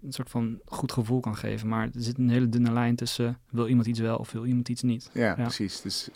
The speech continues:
Speaker 2: het is inderdaad vandaar ook het belang van die consent. Het is heel belangrijk van hoe het naar buiten komt.
Speaker 1: Ja.
Speaker 2: Op welke manier, eh, je met die emoties omgaat.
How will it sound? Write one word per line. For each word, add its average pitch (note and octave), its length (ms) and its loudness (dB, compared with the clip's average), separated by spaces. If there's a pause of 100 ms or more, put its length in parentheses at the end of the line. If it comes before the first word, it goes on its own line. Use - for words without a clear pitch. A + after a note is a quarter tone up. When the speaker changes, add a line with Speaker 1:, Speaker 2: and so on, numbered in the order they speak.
Speaker 2:
het - 120 -12
is G2 100 -2
inderdaad G2 360 2
vandaar G2 420 2
ook F#2 160 0
het G2+ 140 -8
belang G#2 260 4
van G2+ 120 0
die F#2+ 80 0
consent. F#2+ 360 -2
Het - 220 -6
is - 220 -14
heel A2 200 0
belangrijk G2 300 0
van G#2 100 -4
hoe G#2 140 0
het A2 100 0
naar G2+ 80 0
buiten G2 280 0
komt. F2 320 -8 (100)
Speaker 1:
Ja. B2 180 0 (260)
Speaker 2:
Op A2+ 80 -12
welke G#2 200 0
manier, G2+ 560 4 (100)
eh, F#2 500 -4
je F#2 100 -2
met F#2 160 -4
die F2 80 -4
emoties F#2+ 340 -4
omgaat. - 500 -6